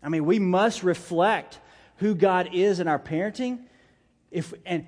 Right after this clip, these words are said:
and show how good God is so that they will want to submit to him,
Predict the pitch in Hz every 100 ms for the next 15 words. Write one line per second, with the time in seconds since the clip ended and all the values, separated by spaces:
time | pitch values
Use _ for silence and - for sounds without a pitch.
0 | - 180 - 202 214 202 202 147 147 185
1 | 220 214 151 139 147 214 214 170 208 240
2 | - - 214 190 208 185 151 139 147 208
3 | 196 233 - 233 254 254 247 247 262 269